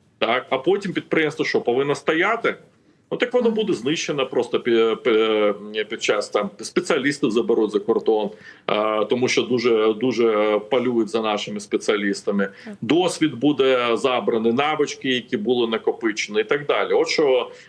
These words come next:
Speaker 1: от що буде відбуватися в такому випадку.
Speaker 2: Мгм. Е, також наостанок не можу вас не запитати вашої думки особисто, е, стосовно того, що, м,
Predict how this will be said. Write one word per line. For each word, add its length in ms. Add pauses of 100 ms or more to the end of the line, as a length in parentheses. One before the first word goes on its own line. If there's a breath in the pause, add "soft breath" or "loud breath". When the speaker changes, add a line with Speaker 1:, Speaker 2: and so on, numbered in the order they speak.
Speaker 1:
от 160
що 200
буде 360
відбуватися 640
в 40
такому 380
випадку. 360 (540)
Speaker 2:
Мгм. 340 (720 loud breath)
Е, 680 (200)
також 460 (100)
наостанок 640
не 60
можу 200
вас 180
не 60
запитати 400
вашої 380
думки 280
особисто, 1200
е, 40
стосовно 560
того, 320
що, 320 (220)
м, 280